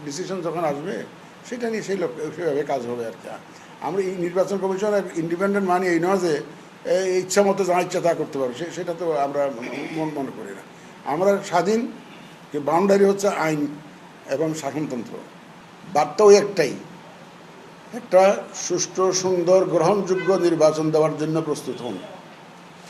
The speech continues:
আগের গত পনেরো ষোলো বছরের অভিজ্ঞতা আপনারা দেখেছেন। আর নির্বাচন, নির্বাচন তো হয় না, নির্বাচন নামে কী হয়েছে আপনারা দেখেছেন। সুতরাং সেই জিনিস তো আর এই দেশে হবে না, হতে দেওয়া যাবে না,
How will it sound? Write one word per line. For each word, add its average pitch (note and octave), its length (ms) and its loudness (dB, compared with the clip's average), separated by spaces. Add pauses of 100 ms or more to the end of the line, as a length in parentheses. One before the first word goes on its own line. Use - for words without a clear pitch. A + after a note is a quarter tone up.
(180)
আগের E3 340 4 (380)
গত D3+ 360 2 (200)
পনেরো D#3+ 300 2
ষোলো E3 220 2
বছরের D#3+ 340 2 (500)
অভিজ্ঞতা D#3 440 4
আপনারা D3+ 280 2
দেখেছেন। C3+ 460 0
আর C3+ 80 2
নির্বাচন, C3 480 -4 (420)
নির্বাচন D#3+ 720 4
তো F#3 60 2
হয় G3+ 140 4
না, A#3 100 0
নির্বাচন D#3+ 440 2
নামে D3+ 300 2
কী D#3 120 -4
হয়েছে D#3+ 260 0
আপনারা C3+ 240 -4
দেখেছেন। A#2+ 380 -10 (1040)
সুতরাং F#3 280 8 (340)
সেই G3+ 300 8
জিনিস F3+ 300 6
তো G#3+ 80 10
আর F#3 80 10
এই E3 60 4
দেশে D3+ 200 0
হবে C3 200 -2
না, A2 160 -8
হতে C#3+ 160 -4
দেওয়া C#3+ 180 2
যাবে A#2+ 220 -2
না, G2+ 60 -10